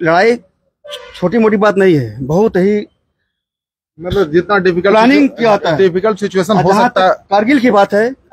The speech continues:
Speaker 1: आप, आपने जो बोला हंड्रेड टेन परसेंट सही बोला कि उनका मतलब यही था cut ऑफ करना, क्योंकि उनका जो भी post है कारगिल का, हम लोग देख चुके हैं, वहाँ पर ग्राउंड में हम रह चुके हैं, operation का लड़ाई से पहले कर चुके हैं।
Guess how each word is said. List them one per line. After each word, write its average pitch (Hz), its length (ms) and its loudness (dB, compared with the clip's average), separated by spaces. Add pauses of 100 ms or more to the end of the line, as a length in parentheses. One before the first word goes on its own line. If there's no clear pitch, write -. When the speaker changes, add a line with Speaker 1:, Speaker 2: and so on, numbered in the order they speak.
Speaker 1:
आप, 202 200 -6
आपने 220 260 0
जो 220 100 2
बोला 226 340 4 (420)
हंड्रेड 196 300 2
टेन 277 120 0
परसेंट 247 320 0
सही 214 160 0
बोला 202 300 0
कि 220 300 -2
उनका 240 240 2
मतलब 226 320 0
यही 262 140 2
था 220 140 0
cut 220 140 -2
ऑफ 202 120 0
करना, 131 320 -4 (420)
क्योंकि 277 320 0
उनका 240 320 0
जो 220 140 0
भी 269 80 2
post 233 320 0
है 220 140 2
कारगिल 170 300 -2
का, 185 180 -2
हम 185 180 -6
लोग 196 120 0
देख 202 100 -2
चुके 202 220 -6
हैं, 185 40 2
वहाँ 185 100 2
पर 190 200 -2
ग्राउंड 180 320 0
में 180 60 2
हम 170 240 -2 (200)
रह 175 80 0
चुके 160 220 -6
हैं, 156 180 0 (580)
operation 185 320 0
का 170 360 2 (240)
लड़ाई 156 220 0
से 170 60 -6
पहले 170 220 0
कर 175 120 -2
चुके 160 240 -4
हैं। 147 220 0